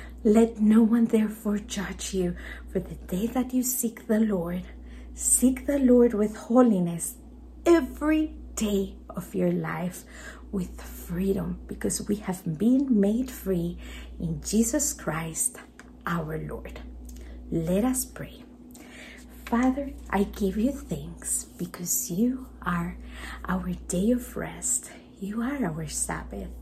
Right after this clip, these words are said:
and we declare a rest in you. We sanctify you, we glorify you, and we praise you, Lord, for giving our heart this tremendous revelation today.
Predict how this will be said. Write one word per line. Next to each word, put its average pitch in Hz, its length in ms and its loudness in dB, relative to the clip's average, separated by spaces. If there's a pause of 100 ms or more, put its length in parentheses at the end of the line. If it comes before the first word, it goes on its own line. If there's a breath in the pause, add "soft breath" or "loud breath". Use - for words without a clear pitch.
(340 loud breath)
and 175 160 -2
we 175 100 -4
declare 175 720 -4 (440 loud breath)
a 160 120 -8
rest 165 560 -4
in 247 160 6
you. 139 320 -2 (440)
We 156 80 -6
sanctify 185 1000 0
you, 175 180 -2
we 156 140 -8 (100)
glorify 196 840 -2
you, 165 260 -8 (420 loud breath)
and 165 380 -4
we 285 360 2 (120)
praise - 560 -6
you, 156 120 0
Lord, 160 440 -6 (260)
for 180 440 0 (520 loud breath)
giving 285 560 2 (540)
our 269 300 4
heart 175 640 -2 (200)
this - 280 -4
tremendous 196 800 2
revelation 180 840 -2
today. 151 500 -10